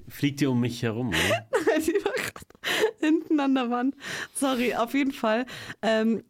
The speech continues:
Speaker 2: sind wir dann beim falschen Minigolf gewesen, sind dann zum anderen Minigolf gefahren, haben es da dann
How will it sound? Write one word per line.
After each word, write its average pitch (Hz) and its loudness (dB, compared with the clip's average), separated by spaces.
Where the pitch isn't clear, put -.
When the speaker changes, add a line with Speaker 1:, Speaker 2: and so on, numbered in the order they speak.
Speaker 2:
sind 269 2
wir 269 2
dann 220 2
beim 208 2
falschen 233 0
Minigolf 247 4
gewesen, 226 0
sind 240 2
dann 226 0
zum - -4
anderen 247 2
Minigolf 233 2
gefahren, 220 -2
haben 233 0
es 233 -2
da 233 0
dann 226 -2